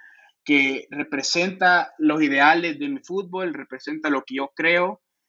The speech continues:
eh, es, es mi, eh, eh, fue un regalo que me di, realmente lo hice simplemente por satisfacción propia, porque quería plasmar mis ideas futbolísticas,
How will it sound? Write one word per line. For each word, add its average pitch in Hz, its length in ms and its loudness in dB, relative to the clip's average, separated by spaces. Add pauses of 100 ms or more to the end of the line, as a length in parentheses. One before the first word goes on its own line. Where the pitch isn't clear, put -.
(200)
eh, 131 520 -4 (240)
es, 143 360 -6
es 143 200 -4
mi, 151 400 2
eh, 123 180 -8 (720)
eh, 143 320 -6
fue 165 160 -2
un 175 120 2
regalo 165 400 4
que 156 120 -4
me 147 140 -4
di, 170 160 -2
realmente 160 460 -6
lo 147 100 -2
hice 151 240 -6 (160)
simplemente 156 720 -8
por 143 400 -4 (220)
satisfacción 151 580 -2
propia, 175 340 2
porque 135 340 -8
quería 139 300 -4
plasmar 147 420 -2
mis 151 160 0
ideas 147 140 0
futbolísticas, 170 840 -4